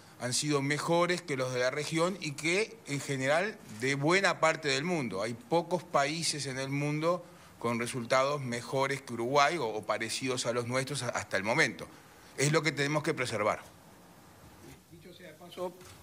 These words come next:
Speaker 2: un agregado, eh, esto no, no es casual, los resultados no son casuales. Ustedes lo vivieron acá, cuando se optó por no ir a una cuarentena obligatoria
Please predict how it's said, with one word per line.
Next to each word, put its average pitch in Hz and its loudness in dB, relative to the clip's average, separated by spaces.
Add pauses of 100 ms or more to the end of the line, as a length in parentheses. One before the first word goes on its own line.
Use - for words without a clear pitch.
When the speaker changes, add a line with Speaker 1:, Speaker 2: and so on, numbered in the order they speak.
(140)
Speaker 2:
un 151 10
agregado, 139 8
eh, 160 0
esto 147 4
no, 156 4
no 151 4
es - 0
casual, 196 6
los 139 0
resultados 139 2
no 160 0
son 135 -4
casuales. 135 0 (1160)
Ustedes 175 2
lo 139 2
vivieron 135 4
acá, 156 4 (560)
cuando 135 2
se - 2
optó 185 4
por 135 -2
no 151 2
ir 165 2
a 170 4
una 156 4
cuarentena 139 2
obligatoria 147 2